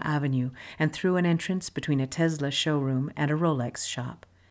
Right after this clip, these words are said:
This is the International Marketplace, an outdoor mall with more than eighty shops. It's close enough to the beach that people can smell the ocean and is bustling with so many tourists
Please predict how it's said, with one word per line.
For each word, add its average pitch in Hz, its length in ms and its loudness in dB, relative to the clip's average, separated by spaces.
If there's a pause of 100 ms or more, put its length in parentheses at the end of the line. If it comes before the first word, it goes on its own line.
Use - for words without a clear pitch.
(400)
This 190 300 4
is 214 160 0
the - 120 -2
International 165 680 2
Marketplace, 135 800 -2 (280)
an 131 120 0
outdoor 165 500 2
mall 143 420 -2
with 139 220 -4
more 139 160 0
than 135 220 -2
eighty 151 280 -2
shops. - 640 -6 (460)
It's 170 160 0
close 226 320 2
enough 147 200 0
to - 80 -2
the 139 80 -4
beach 160 340 -2 (200)
that 135 140 -4
people 196 240 -2
can 160 200 -2
smell 175 420 0
the 175 160 2
ocean 165 440 -4 (280)
and 156 140 2
is 151 120 0
bustling 143 640 -4
with 135 140 -6
so - 300 0
many 180 200 2
tourists 127 540 -4